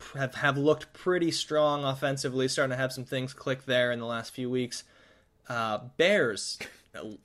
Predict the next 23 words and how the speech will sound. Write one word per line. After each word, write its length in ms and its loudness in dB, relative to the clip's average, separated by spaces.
lose 560 4
to 200 0
the 80 -2
Green 280 2
Bay 120 4
Packers, 480 0
get 160 0
crushed 380 6
by 100 2
the 80 -2
Packers, 500 -2
and 120 -4
then 120 -2
still 520 8
make 240 2
it 100 0
to 60 -6
the 80 -2
postseason 600 0
at 200 -8
eight 240 8
and 140 -2
eight. 280 0